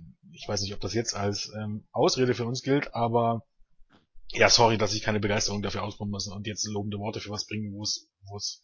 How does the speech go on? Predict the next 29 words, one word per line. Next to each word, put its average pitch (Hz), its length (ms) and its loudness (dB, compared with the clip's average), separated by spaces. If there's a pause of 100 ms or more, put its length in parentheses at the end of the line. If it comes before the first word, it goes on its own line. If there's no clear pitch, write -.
(360)
keine 180 160 8
Ahnung, 117 280 0
was - 300 2
einfach - 340 0
keine 139 200 2
lobende 143 320 4
Worte 139 200 6
verdient 165 280 -2
hat. 98 140 -8 (520)
Und - 240 -16
um 107 120 -10
das 117 140 -2
jetzt 117 140 -4
vielleicht 117 220 -2
auch 123 120 -2
mal 131 400 0
zu 110 140 -8
gucken, 160 320 2
warte 156 160 -2
mal, 139 120 -4
ich 127 120 -10
guck - 160 -4
mal 123 100 -4
auf 120 80 -4
den 110 160 -6
all-, 117 320 -6
äh, - 360 -12
aktuellen 107 340 -8
Stand. 131 400 -4